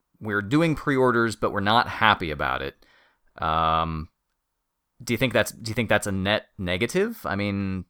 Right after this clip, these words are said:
the business is, the business of pre-orders is growing, so it's gonna be happening more. Is, is there a point, is there a tipping point at which we get so sad about pre-orders that we stop doing it?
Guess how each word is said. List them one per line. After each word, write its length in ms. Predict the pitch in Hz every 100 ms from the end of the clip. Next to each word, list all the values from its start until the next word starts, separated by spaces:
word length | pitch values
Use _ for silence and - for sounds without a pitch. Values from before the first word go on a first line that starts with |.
| _
the 160 | 123 92
business 400 | 104 107 110 -
is, 180 | 101 104
the 280 | 104 104
business 280 | 98 120 147
of 120 | 131
pre-orders 300 | 139 139 101
is 80 | 90
growing, 440 | 82 117 110 85 85
so 560 | - 92 87 85 82 -
it's 140 | 95 -
gonna 140 | 113
be 80 | 98
happening 340 | 110 101 87
more. 520 | 82 104 101 73 73 - - - _
Is, 180 | - 101
is 180 | 117 110
there 120 | 113
a 60 | 101
point, 380 | - 123 147
is 80 | 135
there 100 | 101
a 60 | 92
tipping 280 | - 131 131
point 340 | - 139 156
at 100 | 113
which 340 | 117 113 - -
we 100 | 110
get 180 | 110 -
so 260 | - 110
sad 380 | 113 - 98 107
about 200 | 113 104
pre-orders 520 | - 104 107 110 123
that 80 | 110
we 140 | 95 87
stop 380 | - 90 -
doing 260 | - 80 113
it? 140 | 190